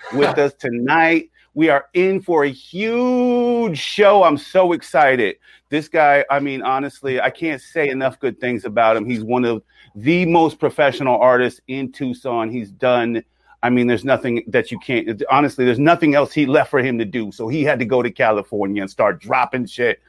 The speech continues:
Speaker 1: go on tour, start dropping shit.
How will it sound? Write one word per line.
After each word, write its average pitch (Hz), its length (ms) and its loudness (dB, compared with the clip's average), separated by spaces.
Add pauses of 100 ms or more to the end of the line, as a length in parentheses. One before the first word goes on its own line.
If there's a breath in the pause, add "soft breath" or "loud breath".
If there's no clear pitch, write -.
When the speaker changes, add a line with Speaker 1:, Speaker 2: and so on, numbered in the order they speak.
(360 loud breath)
Speaker 1:
go 151 240 6
on 139 160 2
tour, 156 400 2
start 120 320 0
dropping 131 400 0
shit. 123 400 -6